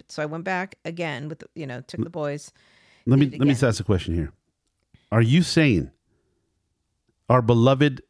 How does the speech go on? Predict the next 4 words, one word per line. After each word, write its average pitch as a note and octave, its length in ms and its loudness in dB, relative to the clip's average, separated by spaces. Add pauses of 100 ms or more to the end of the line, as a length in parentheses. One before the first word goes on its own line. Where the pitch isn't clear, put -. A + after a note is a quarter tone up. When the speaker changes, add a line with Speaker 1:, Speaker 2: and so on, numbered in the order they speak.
(140)
Speaker 2:
Piso D#3+ 440 2
Pizza A#2+ 540 0 (2250)
is A2 120 0
stumbling? C3 480 2